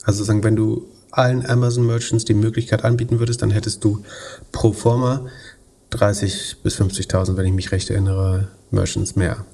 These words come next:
Aber, also was du ja relativ klar siehst, ist, dass die Umsätze nicht annähernd so schnell wachsen wie die, wie der Merchant, äh, Ausbau. Sozusagen der Umsatz pro Merchant wird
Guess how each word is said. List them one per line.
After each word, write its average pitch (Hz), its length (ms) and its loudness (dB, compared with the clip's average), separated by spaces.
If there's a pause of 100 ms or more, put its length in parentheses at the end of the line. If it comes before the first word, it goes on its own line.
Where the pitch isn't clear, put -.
(220)
Aber, 117 340 4
also 101 140 0 (140)
was 95 160 2
du 104 80 2
ja 92 40 2
relativ 92 280 -2
klar 90 180 2
siehst, 113 280 0
ist, - 220 -4
dass 107 120 0
die 98 120 -2
Umsätze 113 460 2
nicht 95 200 -2 (680)
annähernd 101 340 0
so - 100 -6
schnell 95 400 0 (680)
wachsen 98 460 0
wie 95 140 -2
die, 95 320 0
wie 104 80 0
der 92 100 2
Merchant, 92 480 -2 (360)
äh, 107 60 2
Ausbau. 104 640 0
Sozusagen 101 300 0
der 107 40 -2
Umsatz 113 280 2
pro - 140 0
Merchant 107 460 2
wird 101 240 -2